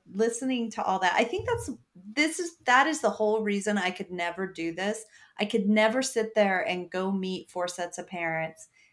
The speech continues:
and know that they had said, "I don't want you to break my kid's heart." And then I knew I was gonna do it. Bef-, while we're talking, I knew I was gonna do it.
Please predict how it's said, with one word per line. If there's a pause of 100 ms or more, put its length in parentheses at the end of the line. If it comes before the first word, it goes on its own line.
(160)
and
know (380)
that
they
had
said,
"I
don't
want
you
to
break
my
kid's
heart."
And
then
I
knew
I
was
gonna
do
it.
Bef-, (180)
while
we're
talking,
I
knew
I
was
gonna
do
it.